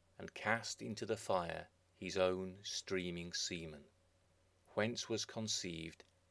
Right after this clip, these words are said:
Asita. Angada,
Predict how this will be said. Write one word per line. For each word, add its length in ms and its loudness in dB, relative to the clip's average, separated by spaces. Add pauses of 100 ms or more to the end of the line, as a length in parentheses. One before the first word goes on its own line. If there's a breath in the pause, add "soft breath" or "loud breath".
(140)
Asita. 500 -6 (2750)
Angada, 800 4